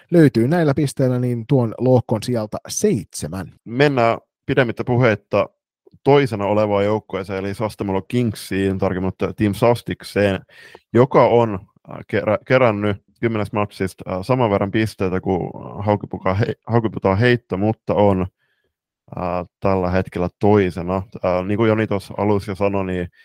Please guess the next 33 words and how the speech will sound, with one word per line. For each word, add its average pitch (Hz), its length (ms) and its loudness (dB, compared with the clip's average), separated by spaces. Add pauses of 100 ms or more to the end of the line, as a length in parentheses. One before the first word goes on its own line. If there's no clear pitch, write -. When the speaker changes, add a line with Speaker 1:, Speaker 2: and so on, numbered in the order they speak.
(640)
Speaker 2:
kolmetoista 101 760 2
päästetty 95 440 -4
maaliin 92 440 -2
on 95 180 -2
todella 92 360 -2
kova 90 200 -12
suoritus. - 420 -14
Speaker 1:
Niin, 131 120 -4
ja 131 100 0
tässähän 131 380 0
nyt 160 120 2
on 147 100 2
kyseessä 147 440 4
tietysti, 135 460 -2 (100)
äh, 120 680 -6
S 123 80 -10
S 117 80 -8
R 113 380 -6 (180)
suun 113 260 -2 (320)
farmijoukkue, 110 760 -2 (540)
joka 120 200 0
näkee 123 320 -2
muun 120 180 -4
muassa 120 260 -2
pelaajistossa, 110 800 -4
että 104 160 -10
täällä 110 320 -4 (120)
muun 156 360 6
muassa 139 360 2
Liinu 143 320 2
Koivisto 127 500 2
on 117 80 -6
käynyt 113 260 -8